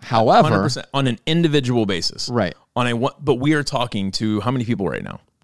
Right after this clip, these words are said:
Speaker 2: Tens of thou-, or actually, I guess it's Patreon,
Speaker 1: Yeah.
Speaker 2: so it's six thousand people.
Speaker 1: Right.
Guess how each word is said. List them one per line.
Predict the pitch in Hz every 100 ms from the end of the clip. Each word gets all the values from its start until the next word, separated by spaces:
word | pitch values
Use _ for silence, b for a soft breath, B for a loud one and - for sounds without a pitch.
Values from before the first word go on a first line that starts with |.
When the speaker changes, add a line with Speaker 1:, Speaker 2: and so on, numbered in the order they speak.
| _ -
Speaker 2:
Tens | - 131
of | 127
thou-, | 123 120
or | 120 113
actually, | 127 - 113
I |
guess | 110 113
it's | 110
Patreon, | - 110
Speaker 1:
Yeah. | 117 95
Speaker 2:
so | 110
it's | -
six | - -
thousand | 98 98 90
people. | 85 - 78
Speaker 1:
Right. | 117 92